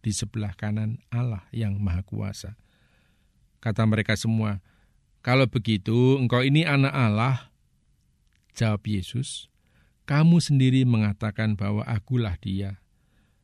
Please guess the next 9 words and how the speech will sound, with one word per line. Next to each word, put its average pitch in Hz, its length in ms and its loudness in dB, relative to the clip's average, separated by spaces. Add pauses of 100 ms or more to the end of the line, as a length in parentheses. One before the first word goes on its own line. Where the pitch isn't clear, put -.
Lalu 160 320 0
kata 131 240 -2
mereka, 95 540 -4 (180)
"Untuk 233 400 2
apa 208 380 0
kita 131 260 -2
perlu 123 240 -2
kesaksian 123 640 -4
lagi? 165 480 -4